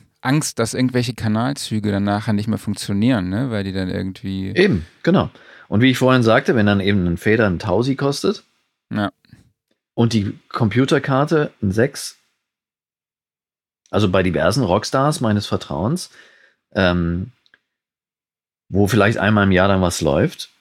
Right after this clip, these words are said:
Speaker 2: da haben sie, haben sie dann eben das Pult ausgemacht und da waren immer irgendwie dreitausend Euro irgendwas fällig, wenn man's wieder angemacht hat.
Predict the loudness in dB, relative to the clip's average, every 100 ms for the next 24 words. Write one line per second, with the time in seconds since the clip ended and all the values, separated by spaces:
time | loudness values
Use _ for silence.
0 | _ -6 -2 -2 -2 -4 -4 -2 -4 -2
1 | -4 -4 -4 -2 -4 -6 -4 -4 -4 -6
2 | -6 -6 -2 0 2 2 2 2 0 0
3 | 0 -2 -2 -4 -4 -4 -2 -2 -4 -4
4 | -4 -6 -6 -4 -4 -6 -10 -8 -6 -6
5 | -6 -8 -6 -8 -8 -12 -14 -16